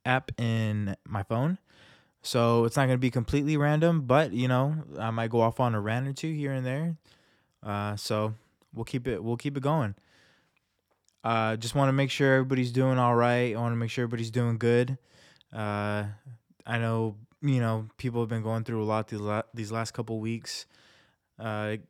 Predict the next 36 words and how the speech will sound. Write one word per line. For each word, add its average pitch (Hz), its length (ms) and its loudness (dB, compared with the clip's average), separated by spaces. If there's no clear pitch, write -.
you 165 100 0
know, 127 160 -2
whatever, 117 340 0
spiritually, 117 680 -2
money-wise, 110 640 -2
and 107 100 -6
all 107 120 -2
that 107 140 -2
stuff. 107 300 -4
I 110 60 -2
just 104 160 -8
wanna 113 160 -4
make 113 160 -6
sure 113 160 -2
everybody's 110 220 -4
keeping 113 340 -6
a 107 60 -6
cool, 117 360 -2
level 113 280 -2
head 113 240 -6
ab-, 113 100 -8
about 120 280 -6
themselves. 131 580 -4
Um, 98 420 -6
you 127 120 -4
know 143 60 4
what 143 100 4
I - 20 2
mean? 156 260 0
Like, 123 220 2
it, 92 60 -8
it's 135 340 0
so 190 380 4
easy 143 340 -2
to 127 80 -2
forget 107 540 -6